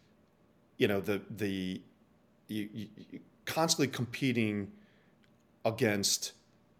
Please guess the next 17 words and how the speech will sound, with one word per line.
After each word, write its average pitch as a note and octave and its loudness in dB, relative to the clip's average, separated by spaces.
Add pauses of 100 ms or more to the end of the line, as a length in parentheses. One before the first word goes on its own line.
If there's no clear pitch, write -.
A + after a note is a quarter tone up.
(400)
even B2+ 2
the A2 2
people B2+ 0
on G#2 2
your G2 2
own G#2 2
team F#2+ 0
and F2+ -4
knocking G#2+ 2
each G#2+ 0
other G2 0
down G2 0
and F#2 -4
that F#2 -2
sort F2+ -2
of F2+ -6
thing, F2+ -4